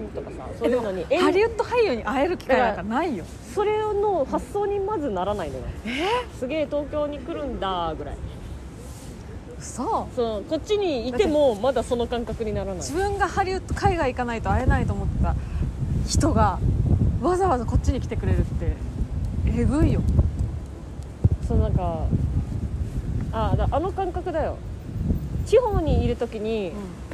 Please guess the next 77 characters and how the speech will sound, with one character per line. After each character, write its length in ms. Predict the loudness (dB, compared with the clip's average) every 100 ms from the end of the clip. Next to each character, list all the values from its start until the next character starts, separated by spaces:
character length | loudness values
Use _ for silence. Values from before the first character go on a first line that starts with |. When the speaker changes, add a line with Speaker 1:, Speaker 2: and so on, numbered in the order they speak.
| 0
Speaker 1:
あ 40 | 4
ん 400 | 4 4 2 2
な 100 | 2
に 300 | 2 4 2
夢 240 | 2 0
に 100 | 2
見 120 | 2 2
た 280 | 2 4 2
デ 60 | 0
ィ 40 |
ズ 120 | -2 -2
ニ 160 | -4
ー 80 | -4
行 60 | -8
っ 20 |
て 240 | -4 -4
み 120 | -2
た 180 | -2 -2
い 100 | -2
が、 240 | -2 -2 -2
Speaker 2:
う 20 |
ん。 140 | -2
Speaker 1:
こ 60 | -4
っ 140 | -2
ち 80 | -2
住 220 | 0 0
ん 40 | 0
で 100 | -2
み 140 | -2
る 80 | -4
と 120 | -6
意 180 | -4 0
外 160 | 0 0
と 100 | -2
行 160 | -4 -4
か 160 | -2
な 120 | -2
い 60 | -2
な、 240 | -2 -2
な 60 | -2
の。 80 | -2 0 0 0 -2
Speaker 2:
<laughs> 560 | -2 -2 -2 -2 -2 2
Speaker 1:
わ 100 | 2
か 120 | 2
る？ 100 | 0
こ 120 | 0
の、 160 | 0 -2 2
東 280 | 4 4 6
京 180 | 4 6
住 200 | 2 2
ん 20 |
で 100 | 0
み 100 | 0
る 120 | -2
と 240 | -2 -2 -4
別 200 | -4 -2
に 120 | -2
意 80 | 0
外 160 | 0
と 120 | 0 -2
そ 200 | 0 0
う 20 |
い 60 |
う 100 | 0
の 140 | 0 -2 -4 -6
見 100 | -4
な 100 | -4
い 40 | -6 -6
な、 60 |
Speaker 2:
は 920 | -4 -4 -2 -2 -2 -2 -4 -6 -6 -2
あ。 20 |
Speaker 1:
と 240 | 0 0
同 120 | 0 -2
じ 120 | -2
類 220 | -4 -2
か 100 |
も。 20 | -4